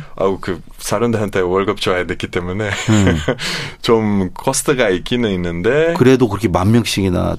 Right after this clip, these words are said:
Speaker 1: 만 명 있어요.
Speaker 2: 배운 거예요?
Speaker 1: 그리고 일 년 동안 이십만 원 됩니다. 그렇게 비싸지
Speaker 2: 일 년에
Speaker 1: 않아요.
Speaker 2: 이십만 원?
Speaker 1: 예, 일 년
Speaker 2: 아,
Speaker 1: 거는
Speaker 2: 그럼
Speaker 1: 이십만 원이에요.
Speaker 2: 한 달에 뭐 이만 원도 안 되네.
Speaker 1: 그렇죠. 브라질 안에서도 저렴한 편이에요.
Speaker 2: 음.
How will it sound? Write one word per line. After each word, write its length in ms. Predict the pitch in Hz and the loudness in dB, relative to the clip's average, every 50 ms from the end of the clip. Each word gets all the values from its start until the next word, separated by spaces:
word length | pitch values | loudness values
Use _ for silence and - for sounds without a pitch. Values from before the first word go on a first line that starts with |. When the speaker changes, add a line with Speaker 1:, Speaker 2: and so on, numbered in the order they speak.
| - | -6
Speaker 1:
만 320 | - - 98 104 107 107 107 | -4 0 2 2 2 2 2
명 220 | 107 101 95 85 80 | 0 0 0 -2 -2
있어요. 320 | 78 73 - - 101 101 | -4 -6 -2 0 2 2
Speaker 2:
배운 140 | 98 95 85 | 2 2 2
거예요? 200 | 85 80 73 73 90 107 | 0 0 0 0 -2 -2
Speaker 1:
그리고 260 | - 135 143 151 147 | -2 -2 0 2 2
일 140 | 110 95 95 | 2 2 2
년 240 | 110 131 151 165 160 | 2 2 2 0 0
동안 800 | 147 - 139 139 139 139 135 127 117 104 98 92 87 82 71 - - - - - - | 0 0 0 0 0 0 0 0 0 0 0 0 -2 -4 -4 -8 -10 -14 -16 -8 -4
이십만 460 | 107 - - - 190 185 175 165 143 | -4 -2 -2 0 0 0 0 0 0
원 500 | 120 107 95 85 82 80 78 73 71 62 - - - - - - - - | 0 0 0 -2 -2 -4 -4 -4 -6 -6 -8 -10 -12 -12 -12 -12 -12 -6
됩니다. 600 | 90 87 78 78 76 73 71 - 107 92 78 76 80 - | -4 -4 -4 -2 -4 -4 -2 -4 -4 -4 -6 -8 -12 -10
그렇게 320 | - - - - - - | -10 -10 -10 -8 -8 -8
비싸지 320 | - - 139 131 147 160 165 | 0 2 4 4 6 6 4
Speaker 2:
일 60 | 175 | 4
년에 140 | 175 165 160 | 4 4 4
Speaker 1:
않아요. 120 | 127 110 104 | 4 4 4
Speaker 2:
이십만 400 | 95 - 107 98 90 87 82 85 | 2 2 2 2 2 2 2 2
원? 180 | 98 110 95 92 | 2 2 2 2
Speaker 1:
예, 380 | 98 101 92 82 78 73 71 - | 2 2 2 0 0 -2 -2 -2
일 80 | 175 202 | -2 0
년 140 | - - - | 2 4 4
Speaker 2:
아, 40 | - | 4
Speaker 1:
거는 320 | - - 180 180 - - | 4 4 4 4 4 2
Speaker 2:
그럼 120 | 143 120 - | 0 0 -2
Speaker 1:
이십만 360 | - 107 113 117 117 110 90 | -2 0 0 2 2 0 -2
원이에요. 220 | 82 71 67 67 65 - - - - - - - - - - - - - - - | -4 -6 -8 -10 -12 -14 -16 -18 -18 -16 -18 -18 -16 -18 -18 -18 -18 -18 -18 -10
Speaker 2:
한 200 | - - 151 151 | -4 -2 0 2
달에 220 | 160 165 156 143 | 2 2 2 2
뭐 180 | 113 104 98 92 | 2 2 2 2
이만 360 | 92 98 101 113 117 117 113 | 2 2 2 4 4 4 4
원도 240 | 107 98 90 87 82 | 2 2 0 -2 -2
안 180 | 80 73 78 | -2 -2 -2
되네. 480 | 76 85 82 80 78 78 78 71 73 80 98 95 85 80 78 - | -2 -2 -2 -2 -4 -4 -6 -6 -6 -6 -6 -8 -8 -10 -12 -10
Speaker 1:
그렇죠. 500 | - - 147 135 120 - - 80 73 76 - - | -4 -2 -2 -2 0 -2 -2 -2 -4 -6 -6 -2
브라질 380 | 87 101 117 127 131 151 151 139 | 0 0 0 0 0 0 2 2
안에서도 760 | 107 98 101 107 - - 107 95 98 113 135 147 156 160 156 147 - - | 2 0 0 -2 -2 -2 -2 0 0 0 2 2 2 0 0 -4 -8 -10
저렴한 480 | - - 95 92 104 104 107 107 104 104 | -6 -4 -2 -2 0 -2 -2 -2 -4 -4
편이에요. 340 | - 90 80 73 71 67 65 71 - - - - - - - - - - - - - | -6 -6 -6 -4 -6 -8 -10 -12 -16 -18 -18 -18 -16 -16 -18 -18 -18 -18 -12 -8 -4
Speaker 2:
음. 480 | 87 85 82 82 80 82 82 82 82 | -4 -2 -2 0 0 0 0 0 0